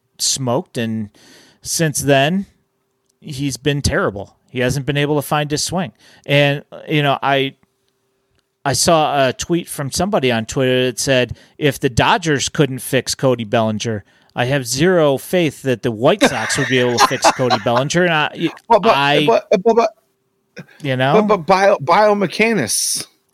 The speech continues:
Speaker 1: Yeah, yeah, no, that's,
Speaker 2: Biomechanists.
Speaker 1: that's, no,
Speaker 2: Coding
Speaker 1: I,
Speaker 2: biomechanists.
Speaker 1: yeah, that's great. But I mean, you're taking, a, I mean, you're,
Speaker 2: <laughs>
Speaker 1: you're taking, like, a guy that is hitting one ninety-five, two hundred,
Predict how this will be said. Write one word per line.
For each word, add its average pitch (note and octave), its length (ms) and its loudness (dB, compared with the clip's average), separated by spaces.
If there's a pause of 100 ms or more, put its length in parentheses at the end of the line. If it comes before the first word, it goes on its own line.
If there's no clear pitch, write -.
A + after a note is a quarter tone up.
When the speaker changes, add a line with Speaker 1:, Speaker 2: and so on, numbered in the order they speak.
Speaker 1:
Yeah, D3+ 220 -4
yeah, F#3+ 340 2
no, G#3 220 4
that's, G3+ 240 2
Speaker 2:
Biomechanists. G3+ 180 -2
Speaker 1:
that's, F3 260 0
no, G#3 140 4
Speaker 2:
Coding A3 220 4
Speaker 1:
I, F#3 220 2
Speaker 2:
biomechanists. F#3 640 0
Speaker 1:
yeah, F3+ 160 4
that's F3 220 2
great. F#3 340 0
But C3 100 2
I B2+ 60 2
mean, C3 180 -2
you're D#3 140 2
taking, E3+ 340 -2
a, - 80 2 (100)
I D3+ 220 4
mean, C#3+ 140 0 (100)
you're, F3+ 320 2
Speaker 2:
<laughs> E3+ 100 -8
Speaker 1:
you're F#3+ 180 2
taking, F3+ 560 2
like, C3+ 440 2
a B2+ 140 0
guy B2+ 400 2
that C3 200 0
is A#2 180 0
hitting B2+ 500 -2 (420)
one B2+ 640 -2
ninety-five, B2+ 1080 -2
two C#3 240 -4
hundred, B2 580 -2